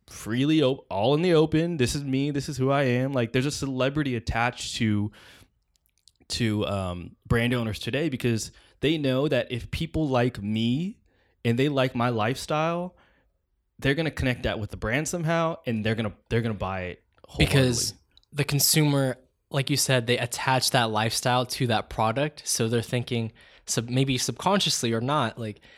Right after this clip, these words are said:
Speaker 2: "If I have this product, I can be that person. I can live that lifestyle."
Speaker 1: It plays
Speaker 2: You know?
Speaker 1: double, which is really cool because you think of, like, um, like, a brand like, wh-, who's, like, a really good lifestyle brand? N-, not lifestyle in terms of, like,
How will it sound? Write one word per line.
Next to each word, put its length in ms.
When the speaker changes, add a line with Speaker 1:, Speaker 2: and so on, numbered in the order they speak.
Speaker 2:
"If 180
I 80
have 220
this 140
product, 500
I 140
can 240
be 180
that 240
person. 340
I 100
can 220
live 240
that 180
lifestyle." 640
Speaker 1:
It 120
plays 240
Speaker 2:
You 60
know? 40
Speaker 1:
double, 460
which 200
is 120
really 240
cool 300
because 540
you 100
think 160
of, 320
like, 340
um, 540
like, 140
a 20
brand 460
like, 420
wh-, 180
who's, 200
like, 120
a 60
really 240
good 160
lifestyle 580
brand? 540
N-, 100
not 200
lifestyle 500
in 80
terms 320
of, 100
like, 420